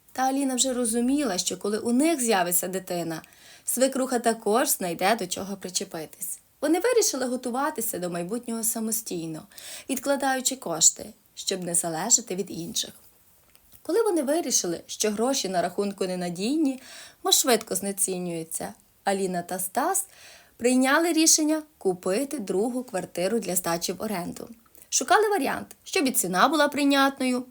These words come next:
і район гарним. Знайшли трикімнатну квартиру з сучасним ремонтом. Але, звісно, накопичень не вистачало. Тож вони взяли кредит. Тут же активізувалася свекруха зі своїми обуреннями.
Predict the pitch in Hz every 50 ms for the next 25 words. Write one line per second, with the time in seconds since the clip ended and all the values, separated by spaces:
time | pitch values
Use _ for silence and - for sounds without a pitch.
0 | - _ - 339 415 440 381 240 185 180 175 175 170 175 175 175 175 - 180 202
1 | - - - - - - - - - - 302 330 - 480 539 - - 196 202 -
2 | 190 190 185 185 190 190 208 190 190 190 196 190 - - 208 294 330 311 302 277
3 | - - 175 - - 262 302 - - 311 302 302 302 269 233 220 185 170 160 -
4 | - 170 170 180 202 - _ _ - - - - 254 262 247 226 208 214 202 226
5 | 285 311 - - 359 381 392 - _ _ - 277 285 277 277 233 220 220 - 196
6 | 202 240 247 - 247 233 226 214 220 220 - - 214 208 - - 165 160 156 151
7 | 147 180 - - - - - - - - - - 349 339 311 285 311 302 349 494
8 | 480 - - 208 180 180 220 233 - - 254 214 - - - - - - _ _
9 | _ _ - - - - - - - 370 370 302 330 330 320 302 302 - - 294
10 | 277 277 254 269 277 262 285 277 277 277 277 - 277 269 - - 240 269 262 -
11 | 302 330 339 - - 202 202 196 190 - - 196 196 190 190 196 196 - - 269
12 | 233 226 196 175 165 170 165 170 170 165 160